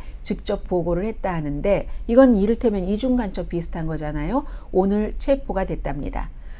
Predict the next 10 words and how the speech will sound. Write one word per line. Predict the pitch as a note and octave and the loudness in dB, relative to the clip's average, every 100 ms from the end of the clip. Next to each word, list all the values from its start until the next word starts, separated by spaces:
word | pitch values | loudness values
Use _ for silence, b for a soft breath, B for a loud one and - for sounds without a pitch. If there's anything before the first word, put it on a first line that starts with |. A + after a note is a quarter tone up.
| B - | B 0
그래서 | A3 B3+ | 2 4
아무튼 | G3+ G#3 A#3 | 2 2 0
이 | - A3+ A3+ | 4 4 4
장군이 | G#3 F3+ F#3 F#3 G3 A3 B B - | 0 -2 -2 0 0 -2 B B -4
교체되기 | A3 - A#3+ A3 F3 F#3+ | -4 2 2 4 2 0
전에는 | F#3 D3+ D#3+ D#3+ A3 G3 B B B | 0 -2 -2 0 0 -2 B B B
가장 | A3+ G#3+ C4 B3+ | -2 2 2 2
주목할 | - G3 A3 - G#3 | 0 0 0 -2 -4
만한 | F3 E3+ E3+ | -4 -4 -4
사건이 | F3+ - E3 E3+ F3 | -6 -6 -4 -4 -4